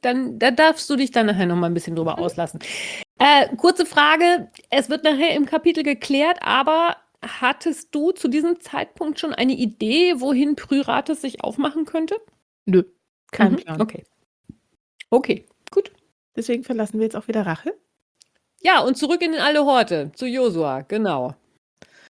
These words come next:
Speaker 2: Geloe spielt Krankenschwester und Ärztin und verarztet erst mal alle. Vor allen Dingen Einskaldiert, der n-, äh, jetzt, Stand jetzt, ähm, noch lebt. Wie es mit ihm weitergeht, das wissen wir nicht. Also es muss,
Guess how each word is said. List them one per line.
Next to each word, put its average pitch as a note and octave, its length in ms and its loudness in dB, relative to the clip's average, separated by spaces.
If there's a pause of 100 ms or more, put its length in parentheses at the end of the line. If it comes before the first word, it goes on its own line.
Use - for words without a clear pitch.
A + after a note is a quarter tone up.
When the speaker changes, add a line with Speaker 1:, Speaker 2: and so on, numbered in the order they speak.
(180)
Speaker 2:
Geloe A#3+ 440 8
spielt A3 260 -4
Krankenschwester C4+ 680 0
und - 100 -2
Ärztin G#3+ 360 0 (760)
und A#3 160 -6
verarztet G#3+ 680 2
erst - 200 -2
mal B3 120 -2
alle. D#4+ 200 -2 (420)
Vor G#3+ 160 0
allen A3 120 2
Dingen G#3 180 0
Einskaldiert, C#4 760 0
der G#3+ 120 8
n-, A3 280 0 (220)
äh, G3 160 0
jetzt, A#3 480 2 (160)
Stand A3+ 300 2
jetzt, A3+ 380 0
ähm, G#3 440 0 (220)
noch G3 240 0
lebt. - 440 0 (420)
Wie G3+ 180 0
es A3 140 -2
mit G#3 160 -2
ihm G3+ 140 -4
weitergeht, A3+ 440 4
das G#3 120 -2
wissen B3 220 -4
wir C#4+ 80 0
nicht. - 380 -4
Also A3+ 220 0
es A3 100 0
muss, G#3+ 320 -6